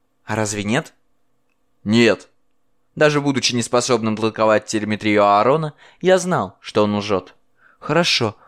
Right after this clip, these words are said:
прости. Я не хотела ничего такого". Она тоже лгала. Она снова нагнулась и исчезла из поля зрения моей камеры. Через мгновение снова послышался ее голос.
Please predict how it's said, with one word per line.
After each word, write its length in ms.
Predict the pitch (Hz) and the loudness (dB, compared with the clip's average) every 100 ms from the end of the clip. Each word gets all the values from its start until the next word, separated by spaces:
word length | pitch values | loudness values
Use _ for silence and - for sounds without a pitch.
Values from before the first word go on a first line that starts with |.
| _ - | _ -2
прости. 580 | 131 135 - 113 104 - _ _ _ | 0 0 -6 -8 -10 -14 _ _ _
Я 120 | 120 | 0
не 80 | 131 | 0
хотела 380 | 165 - 190 165 | -2 0 2 2
ничего 340 | 123 113 117 | 2 2 0
такого". 480 | 117 113 113 107 104 _ _ _ _ _ | 0 -2 -2 -2 -4 _ _ _ _ _
Она 220 | - 117 | -2 -2
тоже 280 | 120 123 113 | 2 2 2
лгала. 480 | 104 101 101 95 98 - - - | -2 0 0 0 -4 -14 -18 -2
Она 220 | 247 254 | 0 2
снова 340 | - 233 208 | 2 4 4
нагнулась 640 | 196 185 175 208 175 135 131 | 4 2 2 2 2 2 0
и 100 | 127 | 0
исчезла 380 | - 143 127 | 2 2 2
из 120 | 131 - | -2 2
поля 220 | 127 123 | 2 2
зрения 360 | 127 123 117 | 4 4 4
моей 180 | 113 117 | 0 0
камеры. 480 | 113 113 101 95 98 _ - _ | 0 -2 0 -4 -6 _ -20 _
Через 240 | - 240 208 | 0 0 2
мгновение 500 | 214 196 196 196 185 | 4 6 6 4 0
снова 320 | - 165 175 | 2 4 6
послышался 640 | 156 131 131 123 120 - | 6 2 0 -2 -4 0
ее 180 | 117 110 | 2 4
голос. 440 | 107 101 98 - | 2 0 -2 -12